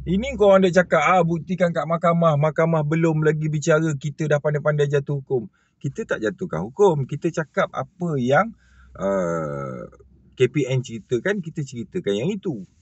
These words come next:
Bukan kita mandai-mandai. Faham tak? Jadi aku tengok kat situ, ya Allah.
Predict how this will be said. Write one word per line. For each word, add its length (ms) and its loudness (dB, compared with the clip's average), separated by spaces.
Bukan 280 -4
kita 200 -6
mandai-mandai. 760 -4
Faham 200 -2
tak? 120 -8
Jadi 160 2
aku 240 2
tengok 320 6
kat 160 2
situ, 520 2
ya 160 2
Allah. 560 -4